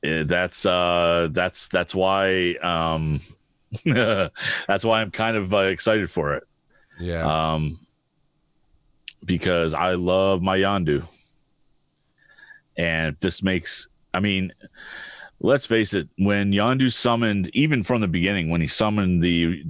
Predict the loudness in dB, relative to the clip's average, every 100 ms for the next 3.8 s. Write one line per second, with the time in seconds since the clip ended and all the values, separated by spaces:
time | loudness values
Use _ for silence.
0 | -2 0 2 2 2 0 0 0 0 0
1 | 0 -2 0 0 -2 -4 -2 0 0 -2
2 | -6 _ -16 -16 _ 0 2 2 -2 0
3 | 0 0 -2 0 0 2 -2